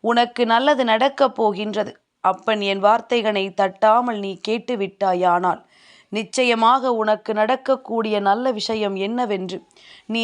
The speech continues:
தெளிவாக தெரிந்து கொள்வாய். இந்த கந்தன் உன் முன்னின்று உனக்கு நடத்தக்கூடிய விஷயங்கள் எல்லாவற்றையும் நீ சரியாக என்னவென்று புரிந்து கொள்ள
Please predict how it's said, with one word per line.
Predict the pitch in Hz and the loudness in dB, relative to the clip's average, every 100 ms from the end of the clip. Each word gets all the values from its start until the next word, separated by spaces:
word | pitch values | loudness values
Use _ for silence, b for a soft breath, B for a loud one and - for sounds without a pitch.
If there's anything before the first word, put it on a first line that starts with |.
| 226 | -2
தெளிவாக | 240 240 269 269 214 208 175 | 0 0 2 2 2 0 -6
தெரிந்து | 214 202 247 214 | -4 -6 -6 -6
கொள்வாய். | 185 180 180 - _ b b b b | -4 -2 -2 -4 _ b b b b
இந்த | 214 220 208 | -8 -2 2
கந்தன் | 208 214 247 240 | 2 2 0 -2
உன் | 214 214 | -2 -6
முன்னின்று | 208 220 240 254 247 240 | -6 -4 -4 -4 -4 -4
உனக்கு | 196 190 190 196 | -2 -4 -6 -4
நடத்தக்கூடிய | 196 233 233 233 220 202 202 196 190 | -2 -2 -2 -6 -6 -6 -4 -4 -4
விஷயங்கள் | 196 254 240 214 196 185 | -2 -2 -2 -2 -4 -2
எல்லாவற்றையும் | 202 240 226 185 175 - 185 185 _ B B B 214 | -2 2 2 2 -4 -8 -10 -10 _ B B B -6
நீ | 226 | -6
சரியாக | 220 240 240 247 247 254 247 | 0 0 0 2 2 2 0
என்னவென்று | 220 240 269 233 214 196 208 | -2 -2 -2 -2 -4 -4 -6
புரிந்து | 208 240 262 240 | -4 -2 -2 -2
கொள்ள | 208 196 | -2 0